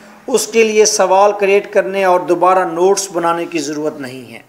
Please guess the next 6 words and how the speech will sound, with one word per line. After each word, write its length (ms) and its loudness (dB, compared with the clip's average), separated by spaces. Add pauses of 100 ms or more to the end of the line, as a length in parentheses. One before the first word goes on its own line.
(2250)
दूसरा 360 4
तरीका, 600 4
that 200 4
is 120 -8
bit 240 0
difficult, 580 0